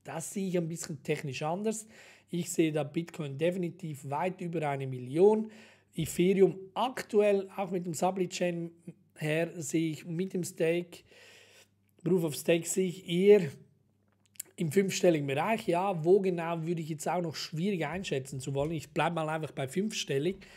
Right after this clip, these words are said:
Ähm, aber auch da, liebe Freunde, das wird seine Zeit dauern. Also wir werden da, bis wir rauskommen im Halving, wo habe ich das eingetragen für euch, Logarithmus,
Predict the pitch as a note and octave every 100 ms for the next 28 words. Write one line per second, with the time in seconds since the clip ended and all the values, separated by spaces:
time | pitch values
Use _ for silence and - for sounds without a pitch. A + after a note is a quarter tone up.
0 | - - _ - D#3 D#3 D#3 D#3 D#3 D#3
1 | E3 _ _ - D#3 F3 E3 - - A#3+
2 | A#3 D3 C3+ C3+ B2 A#2 A#2 C3 C3 -
3 | C#3 D3 G3 G3 G#3+ G3 G3 - E3+ F3+
4 | - D#4+ F3+ C3 A#2+ C#3+ C#3 C#3 D#3 F3
5 | F3 F#3 F#3+ F#3+ - _ _ - F3+ G3
6 | F#3+ D#3+ C#3 F#3+ - - F#3+ G3 G#3 G#3
7 | E3 F#3 E3 D3 D3+ E3+ F#3+ A3+ A#3 -
8 | _ _ C#3 C3 D#3+ D3 D#3 D3+ D3+ E3
9 | D#3+ E3+ E3 - D#3 E3+ E3 D3+ D3+ D#3+
10 | F3 F#3 F#3